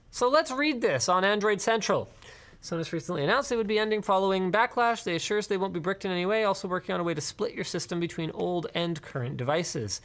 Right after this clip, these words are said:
So in the event that they do need to develop new features that rely on new hardware. Many of you have invested heavily. We intend to honor that investment for as long as possible. While legacy Sonos products won't get new software features, we pledge to keep them updated with bug fixes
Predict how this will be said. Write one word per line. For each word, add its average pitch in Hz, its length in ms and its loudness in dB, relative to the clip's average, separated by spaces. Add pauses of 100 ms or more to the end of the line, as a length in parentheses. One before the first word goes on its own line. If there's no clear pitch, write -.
(320)
So - 80 -8
in 185 120 4
the 190 80 8
event 175 220 2
that 170 100 -2
they 160 120 0
do 180 260 2
need 240 160 0
to 180 60 -2
develop 151 340 2
new 139 140 0
features 143 480 -2
that - 200 -2
rely 180 480 4
on 175 420 2
new 120 180 -2
hardware. 131 520 0 (1160)
Many 143 160 -4
of 151 80 -4
you 160 60 0
have 147 100 0
invested 143 340 0
heavily. 190 400 -2
We 185 80 -2
intend 165 260 -2
to - 60 -4
honor 160 220 -2
that 151 100 -2
investment 156 380 -6
for 143 100 -4
as 127 80 -4
long 131 140 -2
as 127 80 -4
possible. 180 760 -2
While 135 200 -2
legacy 147 360 -4
Sonos 143 260 -6
products 151 240 -4
won't 139 180 -6
get 151 140 -2
new 151 260 -2
software 208 380 -2
features, 139 360 -6
we 135 80 -4
pledge 151 300 -6
to 165 100 -6
keep 160 140 -4
them 151 100 -4
updated 147 340 -4
with 127 160 -6
bug 170 220 -4
fixes 185 480 -8